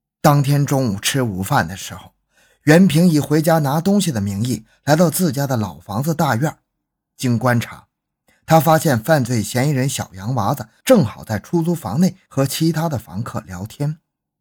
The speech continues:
袁平立即走出院子，向刑侦大队大队长孟强进行了报告。生性多疑的小洋娃子此时似乎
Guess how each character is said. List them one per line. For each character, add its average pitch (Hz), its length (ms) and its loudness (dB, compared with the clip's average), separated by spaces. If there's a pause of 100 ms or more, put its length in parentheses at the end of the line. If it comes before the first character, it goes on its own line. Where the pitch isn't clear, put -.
(300)
袁 151 200 2
平 135 200 -2
立 160 120 2
即 123 120 -6
走 101 220 -6
出 131 160 -4
院 156 180 2
子， 104 180 -8
向 - 180 2
刑 135 180 -4
侦 143 120 0
大 139 140 2
队 113 120 0
大 123 140 -2
队 117 80 -4
长 92 140 -8
孟 143 220 0
强 110 240 -6
进 135 120 -4
行 95 120 -12
了 95 80 -8
报 113 180 -2
告。 - 220 -14 (760)
生 143 260 2
性 139 240 2
多 139 180 2
疑 123 100 0
的 131 120 0
小 117 240 0
洋 117 180 -2
娃 117 140 0
子 123 120 -6
此 - 240 -4
时 113 180 -4
似 135 180 -4
乎 143 260 -2